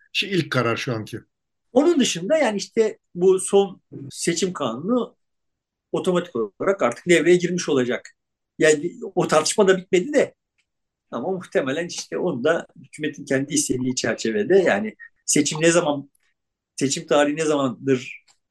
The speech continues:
Speaker 2: dolayısıyla, e, yeni kanun, e, yürürlüğe girecek mi, girmeyecek mi tartışmaları sürecek. Çünkü
Speaker 1: Ama, ya-, ama yeni kanunla yapılacağı anlaşıldı, öyle gözüküyor. Tartışma sürecek ama yeni bir kanun geçerli olacak, öyle netleşti gibi duruyor tablo.
Speaker 2: İşte
Speaker 1: Evet.
Speaker 2: orada bu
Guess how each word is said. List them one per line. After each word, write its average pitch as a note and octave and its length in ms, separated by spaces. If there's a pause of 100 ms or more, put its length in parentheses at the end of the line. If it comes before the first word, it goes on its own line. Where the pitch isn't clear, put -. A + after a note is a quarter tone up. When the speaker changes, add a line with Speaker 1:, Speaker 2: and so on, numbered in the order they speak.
Speaker 2:
dolayısıyla, C#3+ 460
e, D3+ 40
yeni D3 380
kanun, D3+ 340 (280)
e, D#3+ 100
yürürlüğe D3 560
girecek D3 400
mi, C3+ 80
girmeyecek D3+ 360
mi - 140
tartışmaları C3+ 460
sürecek. G#3+ 500 (540)
Çünkü F3 200
Speaker 1:
Ama, F3 220 (560)
ya-, G3 80
ama E3+ 160
yeni G#3 200
kanunla E3 380
yapılacağı E3+ 460
anlaşıldı, C#3+ 520
öyle A#2+ 360
gözüküyor. A#2 480
Tartışma D3+ 360
sürecek E3 420
ama D#3 460
yeni E3 360
bir D3+ 80
kanun D3 340
geçerli D3 340
olacak, C3+ 320
öyle C3+ 280 (120)
netleşti C3+ 760
gibi C3 300
duruyor B2 320
tablo. G#2 340 (480)
Speaker 2:
İşte D#3+ 220
Speaker 1:
Evet. D#3 120
Speaker 2:
orada G#3 380
bu G3 220